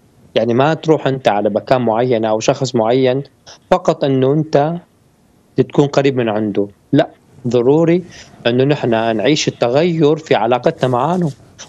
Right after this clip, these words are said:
ونساعده إنه يتغير نحو الأحسن. هاي دعوتك. التواضع تعطيها بشهادة حب آمنة وأمينة في قلب مجتمعك. هون الشيء الأساسي لازم أحكي بينه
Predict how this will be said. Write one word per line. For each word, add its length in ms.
ونساعده 480
إنه 140
يتغير 400
نحو 220
الأحسن. 480
هاي 140
دعوتك. 600
التواضع 480
تعطيها 440
بشهادة 720
حب 360
آمنة 640
وأمينة 880
في 200
قلب 340
مجتمعك. 720
هون 400
الشيء 720
الأساسي 480
لازم 300
أحكي 220
بينه 420